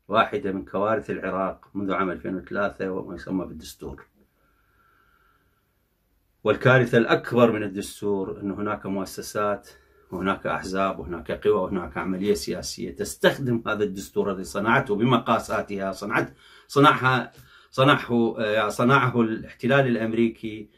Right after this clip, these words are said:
بالتعاون مع الاحتلال الإيراني، وصنعوه هم بالشكل الذي يتناسب مع طموحاتهم، بالشكل الذي يجعل العراق ضعيفًا دائمًا والفوضى عارمة فيه،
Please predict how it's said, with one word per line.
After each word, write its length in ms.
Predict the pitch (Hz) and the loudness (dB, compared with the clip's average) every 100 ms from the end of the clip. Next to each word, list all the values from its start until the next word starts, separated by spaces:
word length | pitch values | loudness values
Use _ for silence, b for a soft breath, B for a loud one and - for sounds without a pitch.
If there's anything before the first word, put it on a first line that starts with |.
| b b | b b
بالتعاون 460 | 110 - 113 120 131 | -8 0 4 6 6
مع 140 | 117 | 4
الاحتلال 460 | 110 - 117 120 117 | 4 0 -2 2 2
الإيراني، 680 | 113 110 117 117 113 117 113 b b - | 0 0 0 2 2 0 -2 b b -4
وصنعوه 460 | 123 151 139 165 | 2 4 8 8
هم 540 | 151 147 147 143 139 139 123 - | 8 4 2 4 4 2 -2 -10
بالشكل 460 | - - 175 - | -8 -6 -6 -6
الذي 300 | 143 131 123 | -6 -4 -4
يتناسب 520 | 127 120 117 127 120 113 | -6 -4 -2 -2 -2 -4
مع 220 | 98 107 | -4 -4
طموحاتهم، 640 | 113 113 110 131 131 120 | 0 0 0 -2 0 0
بالشكل 380 | 107 143 139 123 | 0 -4 -4 -2
الذي 240 | 113 107 | 0 2
يجعل 280 | 123 117 107 | 2 2 2
العراق 300 | 98 110 117 | 2 2 0
ضعيفًا 360 | 98 131 117 104 | 0 0 0 0
دائمًا 500 | 98 98 101 95 95 b b b b b b b b b | 0 0 -2 -4 -8 b b b b b b b b b
والفوضى 500 | 117 120 120 147 135 | 6 6 8 8 8
عارمة 400 | 113 113 113 95 | 8 8 6 2
فيه، 640 | 90 - 87 - 92 92 | -6 -10 -12 -8 -10 -10